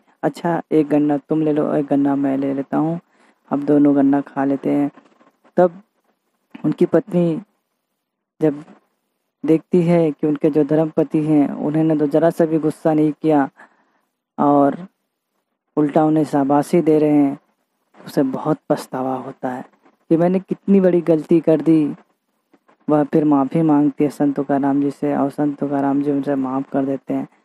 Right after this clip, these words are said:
सरल स्वभाव के संत तुकाराम जी विनम्र और उदारवादी होने के कारण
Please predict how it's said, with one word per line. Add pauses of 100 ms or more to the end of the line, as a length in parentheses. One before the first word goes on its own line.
(300)
सरल
स्वभाव
के
संत
तुकाराम
जी
विनम्र
और
उदारवादी
होने
के
कारण